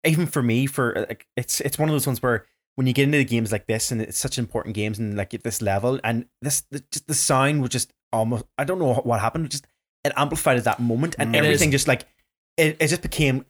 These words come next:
Speaker 1: almost crazed. I mean, the, the atmosphere just, I mean, it was a hundred, a hu-, one eighty, complete switch,
Speaker 3: Yep.
Speaker 2: Oh, yeah.
Speaker 1: and it was just phenomenal, and it was down to Liam Reddick's and those two goals, and although it didn't go our way in the end,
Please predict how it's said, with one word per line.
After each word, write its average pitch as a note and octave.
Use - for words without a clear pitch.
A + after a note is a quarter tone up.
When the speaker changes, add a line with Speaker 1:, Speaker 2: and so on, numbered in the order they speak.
Speaker 1:
almost B2+
crazed. C3+
I C3
mean, B2+
the, B2
the C3
atmosphere C#3
just, G#2
I -
mean, C3+
it -
was C#3+
a C#3
hundred, E3+
a B2+
hu-, -
one E3
eighty, C#3
complete -
switch, -
Speaker 3:
Yep. D3+
Speaker 2:
Oh, G2
yeah. G2
Speaker 1:
and C#3+
it -
was C#3+
just D3+
phenomenal, B2
and B2
it C3
was C3
down C#3
to C3
Liam A2+
Reddick's G#2+
and A#2+
those A2+
two A2+
goals, A2+
and B2+
although C#3
it D#3
didn't C3
go A#2+
our A#2
way A2
in A2+
the A2
end, B2+